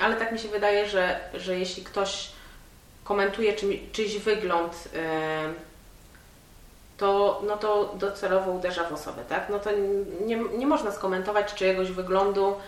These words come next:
myśląc sobie, że to będzie obojętne dla kogoś.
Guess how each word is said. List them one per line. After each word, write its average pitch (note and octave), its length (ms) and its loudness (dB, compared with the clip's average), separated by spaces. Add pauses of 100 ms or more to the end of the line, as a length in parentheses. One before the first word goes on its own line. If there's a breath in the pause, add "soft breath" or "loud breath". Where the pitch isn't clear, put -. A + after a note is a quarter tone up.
(140 loud breath)
myśląc F#3 360 -2
sobie, F#3 240 -2
że F3+ 120 -6
to F3 180 -6
będzie F3 340 -4
obojętne D3 440 -4
dla - 140 -12
kogoś. - 340 -14